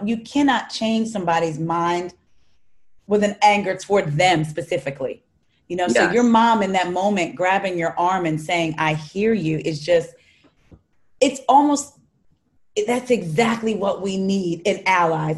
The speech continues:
Speaker 1: I mean,
Speaker 2: Mm-hmm.
Speaker 1: you know, you asked me about being an ally earlier, and I had touched on certain things, but at the end of the day, it's, "I hear you."
Speaker 2: I hear you. I hear you. And that's,
Speaker 1: That
Speaker 2: that's
Speaker 1: is, wow.
Speaker 2: That's it. And that's it.
Speaker 1: I, and I feel like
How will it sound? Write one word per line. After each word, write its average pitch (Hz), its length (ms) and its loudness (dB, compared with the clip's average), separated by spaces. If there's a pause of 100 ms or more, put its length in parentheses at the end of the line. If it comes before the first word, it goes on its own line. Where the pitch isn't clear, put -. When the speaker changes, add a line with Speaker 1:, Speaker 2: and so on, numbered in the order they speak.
Speaker 1:
I 196 40 -2
mean, 180 260 -2
Speaker 2:
Mm-hmm. - 240 -8
Speaker 1:
you 226 60 4
know, 220 80 6
you 208 180 2
asked 196 260 6
me 202 80 -4
about 170 220 4
being 170 160 0
an - 60 -2
ally 160 360 0
earlier, 170 420 4
and 160 100 0
I 165 100 0
had 165 320 -2 (180)
touched - 280 -4
on 175 120 0
certain 165 280 -2
things, 170 220 -4
but 165 100 -2
at 165 140 -2
the - 180 -10
end 190 200 -2
of 185 100 -2
the 175 80 -2
day, 165 320 2
it's, 151 380 -4 (320)
"I 165 360 -6 (220)
hear 170 360 -6
you." 143 300 -6
Speaker 2:
I 110 120 -2
hear 113 320 2
you. 92 400 0 (520)
I 107 100 -4
hear 123 260 2
you. 120 180 2 (600)
And 101 120 -4
that's, 101 200 0
Speaker 1:
That 196 280 0
Speaker 2:
that's - 300 0
Speaker 1:
is, - 60 -18
wow. - 640 -14 (280)
Speaker 2:
That's 135 260 2
it. 135 220 2 (140)
And 110 280 -6 (100)
that's - 200 -10
it. 135 220 0 (720)
Speaker 1:
I, 190 180 -2
and 226 100 2
I 226 80 4
feel 240 260 2
like 214 380 2